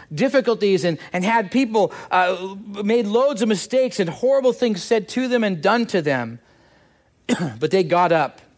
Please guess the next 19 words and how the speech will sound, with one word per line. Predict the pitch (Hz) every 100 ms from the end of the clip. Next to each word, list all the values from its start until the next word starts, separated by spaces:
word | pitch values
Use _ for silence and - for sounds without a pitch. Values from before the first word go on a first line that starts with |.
| _ _ _ _ _ -
and | 151
kept | - 156 147
going. | 139 139 131 110 101 _ _ _ _ _ _ _ _ _ -
The | 160 185
other | 208
way | 185 190
of | 160
grit | 127 185 185
is | 151 -
to | 151
strain | - 180 180 165
forward. | 123 165 170 147 131 123 143 _ _ _ _ _ _ -
This | 185
is | 202
that | 175 175 156
willingness, | 156 180 170 147 143 165
that, | 143
that | 143 131
bravery, | 147 175 185 156 147 139 135 143 160